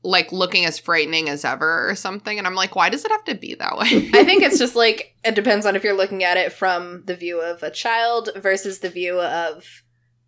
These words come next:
Speaker 2: an adult. Because,
Speaker 1: That's true.
Speaker 2: like, to a child, like, he's big and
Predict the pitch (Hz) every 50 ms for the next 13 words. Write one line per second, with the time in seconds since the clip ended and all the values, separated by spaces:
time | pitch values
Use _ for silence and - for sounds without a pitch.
0 | _ _ _ _ _ - 190 196 185 180 175 - 143 117 - - - - - -
1 | - - _ - 202 - 226 208 202 208 - - - 156 147 143 147 180 - _
2 | - 202 190 185 185 185 - - _ - - - 247 240 220 220 - 247 220 214
3 | 220 233 233 226 - 185 180 180 175 - - - _ _ _ _ - 196 220 180
4 | 175 175 - - 185 180 175 185 185 185 185 180 185 202 - - - _ _ -
5 | 180 185 170 170 170 170 165 170 165 -